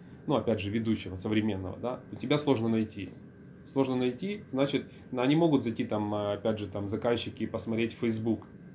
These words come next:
как ты ведешь себя, э, в соцсетях, какие посты ты пишешь, там, э, э,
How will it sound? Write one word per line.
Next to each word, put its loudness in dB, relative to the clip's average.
как -2
ты 2
ведешь 2
себя, 0
э, -4
в -12
соцсетях, 0
какие 0
посты 0
ты -2
пишешь, -2
там, -6
э, -6
э, 0